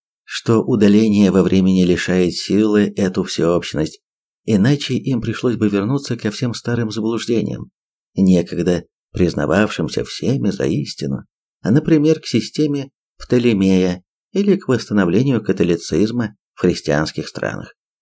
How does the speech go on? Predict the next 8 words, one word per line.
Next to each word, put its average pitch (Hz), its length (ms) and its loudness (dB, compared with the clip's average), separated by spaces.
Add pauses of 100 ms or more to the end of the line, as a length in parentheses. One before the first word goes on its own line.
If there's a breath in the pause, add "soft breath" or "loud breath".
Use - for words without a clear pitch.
(300)
Второе. 76 540 -2 (600)
То 95 140 6
же 87 120 0
самое 95 420 2
можно 87 280 2
сказать 127 360 -4
и - 180 -4
относительно 135 840 -2